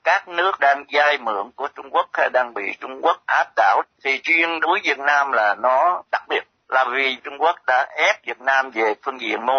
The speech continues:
hình chính trị là xã hội chủ nghĩa hay là cộng sản chủ nghĩa, và đã là ân nhân, đã giúp đỡ Việt Nam trong gần cả trăm năm nay, và sau này đi theo một mô hình y chang như vậy.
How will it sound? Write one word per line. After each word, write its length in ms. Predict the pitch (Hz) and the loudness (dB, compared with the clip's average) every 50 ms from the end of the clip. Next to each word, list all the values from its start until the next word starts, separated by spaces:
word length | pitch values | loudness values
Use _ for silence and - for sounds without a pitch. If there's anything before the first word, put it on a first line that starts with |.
| 127 | 2
hình 120 | 123 110 104 | 2 0 -2
chính 240 | - 139 143 151 | -2 -4 -4 -2
trị 280 | 156 - 98 92 104 110 110 | -2 -2 0 0 0 2 2
là 140 | 107 101 95 | 2 2 2
xã 160 | - - 120 123 | 2 2 0 2
hội 120 | 127 117 110 - | 2 0 -2 -2
chủ 120 | - 123 | -8 -8
nghĩa 340 | 123 131 120 113 120 139 151 | -4 -4 -2 0 2 2 2
hay 120 | 139 135 123 | 2 2 0
là 80 | 113 | 0
cộng 220 | 104 - 104 113 113 | 0 -2 -4 -4 -2
sản 180 | - 113 113 113 - | 0 0 0 -2 -4
chủ 60 | 131 | -12
nghĩa, 340 | - - 117 107 107 117 131 123 | -8 -4 -4 0 2 2 2 2
và 160 | 113 101 92 - | 2 2 2 2
đã 220 | 95 95 110 123 - | 2 2 2 0 -2
là 220 | - 110 113 104 - 143 | -2 -2 0 2 2 2
ân 260 | 143 156 160 160 160 | 0 0 0 -2 0
nhân, 200 | 160 160 160 156 151 156 151 139 | 2 2 2 2 0 -2 0 2
đã 200 | 113 107 117 147 - | 2 2 2 0 -2
giúp 160 | - - 247 - _ - | -4 -6 -6 -6 _ -2
đỡ 180 | 131 123 127 156 156 | 0 0 0 0 -2
Việt 100 | 123 113 | -6 -8
Nam 260 | 113 120 135 135 131 135 _ _ - | -2 0 0 0 0 -2 _ _ -4
trong 320 | - 151 151 156 156 156 135 | -2 -2 -2 -2 -4 -8 -4
gần 200 | 113 107 104 104 - | -2 -4 -4 -4 -2
cả 160 | - 117 123 139 - | 0 0 0 0 0
trăm 180 | 147 139 139 139 | -2 -2 0 0
năm 180 | 139 139 139 | -2 -2 0
nay, 260 | 139 135 135 131 123 - _ - | 0 2 2 2 0 -2 _ -2
và 340 | - 117 117 113 113 113 107 | 0 2 4 4 4 2 2
sau 320 | 101 - - 147 147 151 147 | 0 0 0 2 2 2 2
này 240 | 139 127 117 104 104 | 2 2 0 0 -2
đi 140 | - 131 135 - - | -6 -8 -10 -8 -4
theo 200 | 160 165 160 160 | 0 2 2 2
một 200 | 156 127 - _ | 0 -4 -8 _
mô 180 | 143 147 151 151 139 | -2 0 2 2 2
hình 200 | 123 117 110 113 | 2 0 -2 -4
y 220 | - 170 175 185 | -2 -2 -2 0
chang 280 | - 190 190 180 180 175 | 0 0 0 0 0 -2
như 80 | 165 147 | -4 -2
vậy. 160 | 123 104 92 | -2 -2 -4